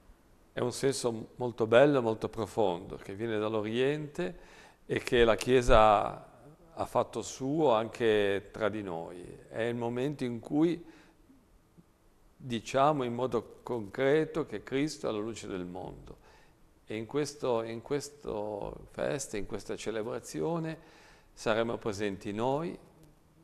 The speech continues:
vita consacrata, presente nella diocesi, nella su-, nella sua espressione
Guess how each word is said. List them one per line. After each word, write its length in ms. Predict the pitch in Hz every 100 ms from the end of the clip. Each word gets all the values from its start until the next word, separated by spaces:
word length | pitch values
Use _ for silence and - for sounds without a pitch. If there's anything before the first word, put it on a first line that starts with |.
| -
vita 320 | 107 107 110
consacrata, 960 | 95 104 - 98 - 123 139 143 - - - - - _ -
presente 640 | 104 95 104 110 107 113
nella 240 | 90 92
diocesi, 760 | 98 113 113 117 110 139 135 165 - _ _ -
nella 280 | 107 101 90
su-, 220 | - 120
nella 320 | 107 92 98
sua 220 | - 127
espressione 840 | 98 - 110 - - 131 160 170 165